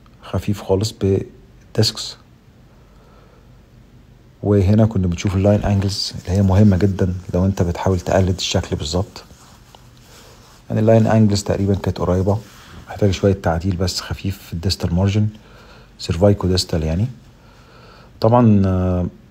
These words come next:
البيشنت صغير في السن زي ما قلنا، فاحنا كنا محكومين بوقت، بس على قد ما نقدر حاولنا نعمل،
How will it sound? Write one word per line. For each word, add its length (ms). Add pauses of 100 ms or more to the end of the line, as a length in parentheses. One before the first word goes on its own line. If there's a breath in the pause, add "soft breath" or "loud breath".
(760)
البيشنت 480
صغير 300
في 80
السن 300
زي 120
ما 120
قلنا، 280 (260)
فاحنا 240
كنا 220
محكومين 420
بوقت، 500 (560)
بس 160
على 100
قد 140
ما 100
نقدر 260
حاولنا 580 (200)
نعمل، 400